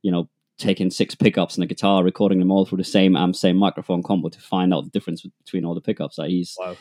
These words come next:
Speaker 1: he's, he's amazing. And, uh, yeah, he taught me that. So that was, I guess, my formal education. But I guess if you wanna talk about education in, in music production, it's a weird world, isn't it? Because you
Speaker 2: It is.
Speaker 1: have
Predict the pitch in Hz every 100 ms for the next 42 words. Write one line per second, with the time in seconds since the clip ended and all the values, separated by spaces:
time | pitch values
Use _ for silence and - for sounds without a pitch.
0 | _ 123 117 - 127 113 110 113 92 85
1 | - 107 117 120 175 151 175 185 165 127
2 | 123 120 160 170 - - 131 156 143 127
3 | - 139 143 123 107 - 101 104 104 113
4 | 120 135 123 - _ _ _ _ _ _
5 | 127 127 131 127 - 127 113 120 113 -
6 | 117 117 123 120 - 113 107 104 107 110
7 | 120 110 113 120 - 107 98 110 110 117
8 | 95 117 107 104 113 95 - 101 104 110
9 | 104 110 107 98